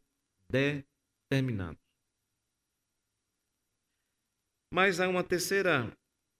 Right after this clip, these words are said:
percepção da soberania de Deus, soberania de Deus,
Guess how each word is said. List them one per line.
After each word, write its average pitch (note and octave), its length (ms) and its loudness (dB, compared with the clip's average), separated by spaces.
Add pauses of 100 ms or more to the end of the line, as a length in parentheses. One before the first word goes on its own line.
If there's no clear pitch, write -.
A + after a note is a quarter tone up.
(140)
percepção D3 800 -2
da A#2+ 480 0 (420)
soberania C3 560 -4
de A#2 120 -2
Deus, C#3 500 -6 (420)
soberania A#2+ 400 -2
de A2+ 120 -2
Deus, C#3+ 440 -4